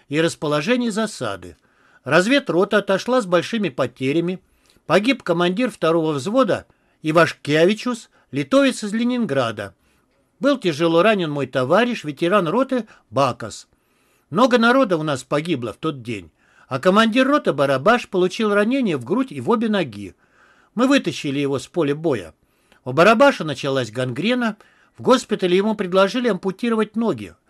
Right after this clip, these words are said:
но он отказался и через несколько дней умер. Его смерть была горем для всех бойцов роты. Выжившим разведчикам вручили ордена за этот бой,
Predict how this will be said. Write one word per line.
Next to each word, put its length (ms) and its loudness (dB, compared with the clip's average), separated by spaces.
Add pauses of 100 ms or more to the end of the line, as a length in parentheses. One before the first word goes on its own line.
(200)
но 120 -2
он 100 0
отказался 720 -2
и 60 -12
через 260 -6
несколько 460 -4
дней 340 -4
умер. 400 -6 (800)
Его 180 4
смерть 320 0
была 240 2
горем 380 0
для 160 -2
всех 240 -2
бойцов 420 -2
роты. 380 -4 (720)
Выжившим 500 2
разведчикам 720 0
вручили 400 -4
ордена 460 0
за 100 -4
этот 300 -4
бой, 340 -2